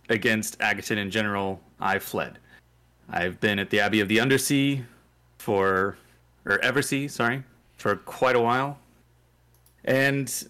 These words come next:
only tried to return to Agaton when I heard that my grandfather had passed. Uh, from there, the lot of us were captured by, uh, a shadowy organization.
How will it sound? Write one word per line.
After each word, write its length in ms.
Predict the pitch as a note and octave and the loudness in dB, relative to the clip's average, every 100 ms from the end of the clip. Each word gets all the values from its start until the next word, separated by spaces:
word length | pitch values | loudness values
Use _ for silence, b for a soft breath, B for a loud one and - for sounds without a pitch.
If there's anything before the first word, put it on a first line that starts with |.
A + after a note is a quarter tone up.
| - | 0
only 580 | C#3+ D#3 D#3 D#3 D3+ - - _ | 2 2 2 0 -4 -8 -18 _
tried 320 | - F3 D#3 D3+ | 0 2 4 2
to 120 | D3+ | 0
return 320 | C3+ - C#3+ | 0 0 0
to 120 | B2 A#2 | 2 2
Agaton 400 | C3 B2+ C#3 B2+ | 0 0 -2 -2
when 120 | A#2+ | -2
I 440 | A#2 A2+ A2+ - | 0 0 -2 -2
heard 180 | B2 B2 | -2 0
that 100 | A2 | 0
my 100 | A2 | 0
grandfather 540 | G#2+ A2+ G#2+ A#2 G2+ | 2 0 0 -2 0
had 140 | F#2+ F#2 | 0 0
passed. 460 | G#2 D2+ - - _ _ _ _ _ - | -4 -4 -10 -18 _ _ _ _ _ -8
Uh, 440 | F2 F2 F2 F2+ G2 - | -4 -2 0 -2 -4 -8
from 280 | - A#2+ A2+ | -2 0 4
there, 500 | B2+ C#3+ E3+ F#3+ F#3+ B B _ _ _ _ _ _ _ - | 4 6 6 4 0 B B _ _ _ _ _ _ _ -4
the 120 | B2 | 2
lot 240 | D#3+ G3+ | 4 6
of 80 | A#2+ | 6
us 500 | F#2+ C3 - - - _ _ _ | 4 0 -2 -12 -16 _ _ _
were 120 | A#2 | -6
captured 640 | A2 A2+ G#2 - A#2 B2 | -2 -2 -2 -2 -4 -2
by, 520 | G#2+ F#2 F2+ F2 F2+ F2+ B B _ _ _ - | -2 0 0 -2 -6 -10 B B _ _ _ -8
uh, 380 | D#2+ D#2+ D#2+ D#2+ - - | -6 -4 -6 -8 -14 -14
a 100 | G2 | -12
shadowy 440 | - G#2+ A#2 B2 | -4 0 2 4
organization. 760 | B2 A#2+ C3+ A2 F2 - F3+ A3 | 4 2 2 0 -2 0 -2 -2